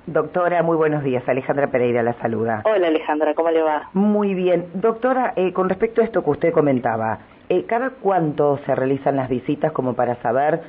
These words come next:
Speaker 1: con respecto a las medidas de seguridad, de lo que usted hablaba, el tema de los cables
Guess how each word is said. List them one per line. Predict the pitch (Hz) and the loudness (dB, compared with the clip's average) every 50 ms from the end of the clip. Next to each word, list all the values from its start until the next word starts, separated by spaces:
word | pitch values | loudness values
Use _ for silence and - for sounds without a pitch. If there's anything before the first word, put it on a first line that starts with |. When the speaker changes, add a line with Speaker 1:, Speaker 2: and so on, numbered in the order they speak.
| - - - - | -20 -16 -8 -4
Speaker 1:
con | 131 135 131 | -2 -2 -2
respecto | 131 - 151 139 - - | -2 0 -2 -2 0 0
a | 139 | 0
las | 135 127 120 | 0 0 -2
medidas | 117 117 131 135 131 127 127 | 0 0 2 2 2 0 0
de | - | 0
seguridad, | - 120 117 123 120 131 143 151 170 180 | 0 0 2 2 2 2 2 2 2 2
de | 165 | 2
lo | 127 110 - | 0 -2 -2
que | 110 | -6
usted | 107 - - 135 | -8 -4 -2 0
hablaba, | 131 127 135 131 135 139 151 151 147 - - | 0 2 2 0 0 0 0 0 -2 -2 -4
el | 113 110 101 | -8 -8 -6
tema | 104 123 120 123 113 | -4 -4 -2 -2 -4
de | 107 110 | -4 -6
los | 104 110 - | -8 -10 -8
cables | - - 143 139 139 135 131 127 117 110 110 | -4 -2 -2 0 0 0 0 0 -2 -2 -4